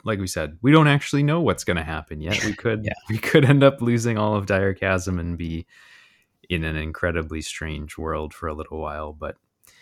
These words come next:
Speaker 2: Sure.
Speaker 1: we'll see.
Speaker 2: Yep. Uh, but I, I, if that's the, if that's one of the reasons for what they're doing, I,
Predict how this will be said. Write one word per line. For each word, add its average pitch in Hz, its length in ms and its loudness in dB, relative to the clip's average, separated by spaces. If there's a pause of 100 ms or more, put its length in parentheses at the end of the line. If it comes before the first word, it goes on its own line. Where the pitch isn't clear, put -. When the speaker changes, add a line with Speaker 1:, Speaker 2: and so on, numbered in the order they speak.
Speaker 2:
Sure. - 200 -2
Speaker 1:
we'll 156 120 2
see. 185 300 -2 (580)
Speaker 2:
Yep. 135 240 0 (640)
Uh, 90 280 2
but 101 160 2
I, 95 120 0 (120)
I, 95 180 -2
if - 200 -8
that's 117 320 0
the, 98 300 -2 (140)
if 92 140 -10
that's 107 260 -2
one 101 140 0
of 95 80 2
the 85 100 2
reasons 87 500 0
for 80 220 -4
what 85 180 -4
they're 80 120 -4
doing, 82 400 0
I, 78 100 -6